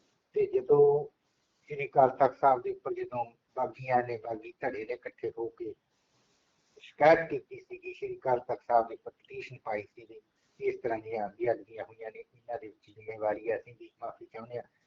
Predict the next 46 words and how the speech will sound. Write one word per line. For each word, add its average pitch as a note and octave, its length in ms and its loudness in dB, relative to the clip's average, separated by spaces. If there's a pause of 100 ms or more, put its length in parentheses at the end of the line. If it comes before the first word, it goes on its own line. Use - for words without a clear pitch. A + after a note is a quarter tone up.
(100)
ਤੇ - 80 -4
ਉਸ A#3 460 2
ਤੋਂ B3 140 0
ਬਾਅਦ A#3 360 10 (360)
ਜਿਸ C#3+ 140 -8
ਤਰ੍ਹਾਂ F#3+ 240 6
ਸੁਖਬੀਰ E3+ 400 0
ਸਿੰਘ E3+ 160 -14
ਬਾਦਲ D3 260 8 (120)
ਘਿਰਦੇ C#3+ 320 6
ਨਜ਼ਰ C3+ 260 4
ਆ C3 140 8
ਰਹੇ B2+ 200 2
ਸਨ, C#3 260 -6
ਉਹਨਾਂ C#3 340 -4
ਨੇ B2+ 120 -6
ਆਪਣੀ A#2+ 360 -10
ਪਾਰਟੀ C3 420 4
ਦੇ F#4+ 140 -4 (520)
ਚੋਂ B2+ 200 -2
ਪ੍ਰਧਾਨ B2 520 0
ਦਾ B2+ 140 4 (520)
ਅਹੁਦਾ D#3+ 260 8
ਛੱਡ C3 320 2
ਕੇ, - 260 0 (1160)
ਅਸਤੀਫਾ F#3 460 8
ਦੇ C#3 140 10
ਕੇ, C3+ 280 4 (300)
ਉਹ D#3 120 -2
ਇੱਕ - 120 -8
ਨਿਮਾਣੇ C#3 360 2
ਸਿੱਖ - 280 -14
ਦੇ A#2+ 120 -20
ਤੌਰ A#2+ 160 2
ਤੇ - 160 -8
ਉਹਨਾਂ A#2 180 -10
ਨੇ A2+ 120 -12
ਕਿਹਾ G#2 160 -10
ਸੀ, G#2 200 -16
"ਮੈਂ G#2+ 160 -20
ਪੇਸ਼ A#2 240 -12
ਹੋਵਾਂਗਾ।" A2 300 -10 (180)
ਪੇਸ਼ D#3 300 -4
ਹੋਏ C#3+ 220 0
ਸੀ E3 200 -12 (360)
ਤੇ D#3+ 220 -2